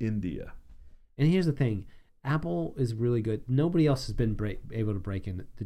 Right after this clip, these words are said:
Speaker 2: Google couldn't even. <laughs> Google, who doesn't do anything
Speaker 1: Mm.
Speaker 2: except look at all your stuff, couldn't even break into China.
Speaker 1: Yeah.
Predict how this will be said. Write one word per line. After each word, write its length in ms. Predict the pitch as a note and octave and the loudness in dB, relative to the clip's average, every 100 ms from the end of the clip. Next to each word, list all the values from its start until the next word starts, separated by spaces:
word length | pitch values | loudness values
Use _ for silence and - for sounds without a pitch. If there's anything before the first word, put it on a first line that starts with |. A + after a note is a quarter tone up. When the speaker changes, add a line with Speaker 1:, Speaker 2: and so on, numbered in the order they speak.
| - | 2
Speaker 2:
Google 300 | D3 G#3 G#3 | 4 6 6
couldn't 240 | - A2 G#2+ | 4 2 4
even. 180 | A2+ - | 2 2
<laughs> 60 | |
Google, 720 | D3 F4+ - F#3 - F#3 F3+ - | 12 12 12 12 12 12 12 10
who 100 | F#3 | 8
doesn't 480 | - G#3+ F3+ E3+ - | 12 10 10 8 10
do 100 | E3+ | 10
anything 680 | F3+ C4 - A#2 A2 A#2 A2+ - | 12 10 10 8 6 4 2 0
Speaker 1:
Mm. 220 | G2+ F#2+ - - | -2 -2 -2 -2
Speaker 2:
except 340 | C3 - C3 - - - | 2 4 4 6 8 8
look 300 | - A#2+ B2+ | 8 6 6
at 60 | A2+ | 6
all 180 | G#2+ G#2+ | 6 8
your 140 | G2+ | 8
stuff, 340 | - C3 G#2 F#2 - | 6 4 4 2 -4
couldn't 240 | - C#3 B2 | 4 6 8
even 220 | A2+ G2+ | 6 4
break 260 | G#2 F#2 | 4 4
into 220 | F#2+ F2 F2+ | 2 0 -2
China. 380 | - D#2+ D2 C#2+ | -4 -6 -6 -2
Speaker 1:
Yeah. 120 | F#2 | 0